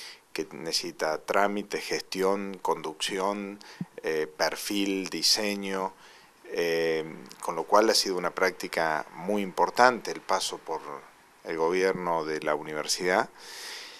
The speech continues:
Y desde hace un año y unos meses, a cargo de la Secretaría de Políticas Universitarias de la Nación, que es una secretaría de Estado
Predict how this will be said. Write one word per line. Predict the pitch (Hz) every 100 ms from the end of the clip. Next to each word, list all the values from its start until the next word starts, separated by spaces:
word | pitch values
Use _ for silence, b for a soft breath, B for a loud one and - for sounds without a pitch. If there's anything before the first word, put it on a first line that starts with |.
| B - -
Y | 110
desde | 98 98 104
hace | 135 -
un | 151
año | 139 139 135 127 120
y | 107
unos | 107 104
meses, | 139 151 - 156 143 -
a | 85
cargo | - 110 107
de | 98
la | 85
Secretaría | - - 85 85 90 101 98
de | 90
Políticas | 87 95 87 82 87
Universitarias | 82 80 76 90 90 85 78
de |
la | 76
Nación, | 80 - 151 156
que | -
es | 85
una | 82
secretaría | 82 78 80 82 87 87
de | 80
Estado | 76 - 95 104